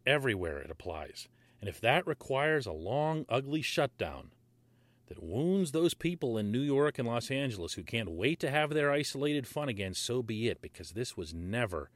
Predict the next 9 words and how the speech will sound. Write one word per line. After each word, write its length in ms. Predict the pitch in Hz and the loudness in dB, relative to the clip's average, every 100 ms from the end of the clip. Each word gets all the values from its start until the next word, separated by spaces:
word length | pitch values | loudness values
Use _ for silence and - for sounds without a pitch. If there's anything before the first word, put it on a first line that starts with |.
| _ _ _ | _ _ _
intended 520 | 82 - 120 104 87 | -12 -8 -4 -4 -4
to 100 | - | -6
be 300 | 85 78 76 _ _ _ _ - | -8 -8 -10 _ _ _ _ -4
just 420 | 95 98 - - _ _ | 0 0 -2 -10 _ _
their 340 | 80 87 82 71 | -4 -2 -2 -4
pastime. 680 | - - 78 - - 60 - _ _ _ _ _ _ _ _ _ _ _ _ _ _ _ _ _ _ - | -6 -4 -2 -4 -8 -12 -14 _ _ _ _ _ _ _ _ _ _ _ _ _ _ _ _ _ _ 2
I 120 | 151 | 4
appreciate 580 | 151 170 165 - 127 107 | 6 4 2 2 2 4
everyone 520 | 123 131 107 87 | 6 6 4 2